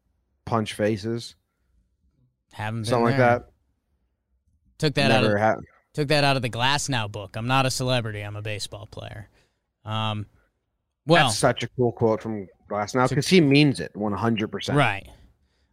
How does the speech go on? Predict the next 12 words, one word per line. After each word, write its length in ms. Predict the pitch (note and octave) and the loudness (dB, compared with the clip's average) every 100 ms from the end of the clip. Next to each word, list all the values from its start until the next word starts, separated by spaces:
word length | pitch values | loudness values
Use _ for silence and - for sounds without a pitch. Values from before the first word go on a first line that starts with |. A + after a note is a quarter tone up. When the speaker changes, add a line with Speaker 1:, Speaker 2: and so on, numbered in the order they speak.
| - | -6
Speaker 2:
Uh, 460 | A#2+ A#2 A2 G#2 - - - | -2 0 0 -4 -8 -16 0
well, 240 | E3+ F3 | 4 4
if 100 | D3+ | 4
you 100 | D3+ | 0
pick 340 | - G#3 A3 - | 4 4 4 2
Connor, 440 | F#3 E3 D3 B2+ | 4 4 4 2
Jim, 460 | G2 A2+ G2+ G2 - _ _ _ _ _ _ _ _ _ _ _ _ - | -2 -8 -8 -12 -18 _ _ _ _ _ _ _ _ _ _ _ _ -20
what, 120 | F#3 | -8
is 140 | D#3+ D3 | -4 -2
this 120 | A#3 | 0
Speaker 1:
Yeah. 120 | G#3 F#3+ | 0 0
Speaker 2:
real? 420 | F#3 G3 G3 F#3 | 2 4 4 2